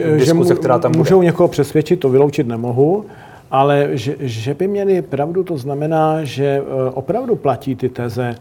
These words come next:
Speaker 2: o tom, že svět se spiknul, že se zatajují informace, že všude ty tisíce chytrých vědců, eh, říkají hlouposti a tady je paní docentka Zelená, která zná tu jedinou pravdu. Já si myslím, že to tak není.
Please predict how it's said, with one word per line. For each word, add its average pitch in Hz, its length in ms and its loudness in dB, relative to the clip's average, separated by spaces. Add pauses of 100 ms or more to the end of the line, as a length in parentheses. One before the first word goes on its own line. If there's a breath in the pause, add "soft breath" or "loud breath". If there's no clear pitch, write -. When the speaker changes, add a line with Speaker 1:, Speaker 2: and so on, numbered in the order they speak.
(460 loud breath)
Speaker 2:
o 127 120 -4
tom, 131 300 -4
že 110 320 -6
svět 120 400 -6
se 135 160 -6
spiknul, 123 680 -6
že 113 120 -8
se 131 140 -6
zatajují 120 500 -6
informace, 120 880 -6
že 120 140 -8
všude 127 280 -6
ty 123 160 -12
tisíce 127 460 -8
chytrých 120 400 -10
vědců, 120 520 -6
eh, 127 960 -8
říkají 131 360 -2
hlouposti 123 640 -4
a 123 60 -4
tady 113 260 -8
je 117 120 -4
paní 117 240 -8
docentka 117 440 -10
Zelená, 113 420 -8
která 110 300 -8
zná 110 200 -10
tu 110 140 -16
jedinou 117 260 -12
pravdu. 113 300 -10
Já 113 120 -10
si - 120 -16
myslím, 151 200 -14
že 143 80 -14
to 139 100 -10
tak 143 160 -12
není. 113 320 -12